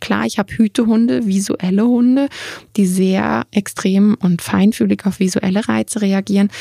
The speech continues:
Da kann ich sagen, zwei sollten seitlich nicht rausschauen. Und, ähm,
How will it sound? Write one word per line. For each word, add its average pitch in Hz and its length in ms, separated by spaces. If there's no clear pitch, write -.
Da 202 100
kann 196 200
ich 185 100
sagen, 185 340
zwei 190 420
sollten 185 480
seitlich 180 560
nicht - 440
rausschauen. 180 720
Und, 175 360
ähm, 175 340